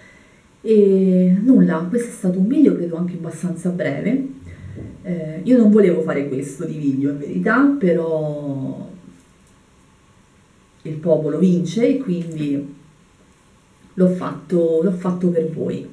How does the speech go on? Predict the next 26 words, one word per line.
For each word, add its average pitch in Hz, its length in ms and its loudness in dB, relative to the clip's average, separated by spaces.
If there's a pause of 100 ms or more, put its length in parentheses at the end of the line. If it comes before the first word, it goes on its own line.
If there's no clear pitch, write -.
Fatemi 190 400 0
sapere 180 340 0
se - 80 -8
avete 160 180 -8
letto 156 300 -10
qualcuno - 440 -4
di 180 100 -2
questi 175 300 -4
libri, 285 400 2
cosa 180 280 2
ne 175 100 -2
pensate 160 380 -6
di 156 120 -6
questi 160 320 -10
libri 165 180 -6
nel 156 160 -8
dettaglio, 156 560 -4
ne 226 100 0
parliamo 170 420 -6
giù 147 120 -10
nei 156 140 -10
commenti. 151 720 -6 (840)
Il 202 120 0
video 196 260 4
termina 165 460 -4
qui 320 320 -6